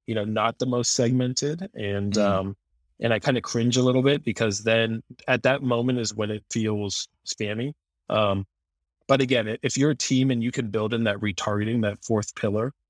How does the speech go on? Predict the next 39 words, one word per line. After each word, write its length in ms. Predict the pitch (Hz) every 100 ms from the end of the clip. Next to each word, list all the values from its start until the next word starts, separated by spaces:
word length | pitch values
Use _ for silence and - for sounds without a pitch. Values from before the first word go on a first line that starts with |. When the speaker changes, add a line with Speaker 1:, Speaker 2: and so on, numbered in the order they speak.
| _
Speaker 1:
or 80 | 107
that 160 | 104 -
fourth 280 | 113 101
level, 360 | 104 101 120 151 _ _ _ -
the 60 |
amount 240 | 120 131 127
of 100 | 110
value 320 | 104 107 101
you 80 | 98
can 160 | 101
bring 380 | 95 104 98 98
is, 500 | 107 98 95 - - _ _ _ _ -
can 220 | 160 131
be 120 | 135
the 120 | 127
difference 420 | 110 113 - 104 -
between 580 | 107 - 107 101 95 - _
somebody 520 | - 135 127 113 104 -
signing 460 | - 110 117 123 110
or 60 |
re-signing 520 | 101 104 - 113 123
with 180 | 123 131
you 240 | 156 165 -
or 300 | 113 104 101
moving 340 | 101 98 90
on. 180 | 87 90 - _ _ _ _ _ _ _ _ _ -
Speaker 2:
We 80 | 107
have, 100 | 147
like, 140 | 151
ten 300 | - - 92
good 180 | 87 87
questions 460 | - 82 - 82 82
that 100 | 80
we 80 |
haven't 220 | 82 80 82
gotten 260 | 80 85
to 160 | - 80
yet. 240 | 78 76
So 300 | - 147 139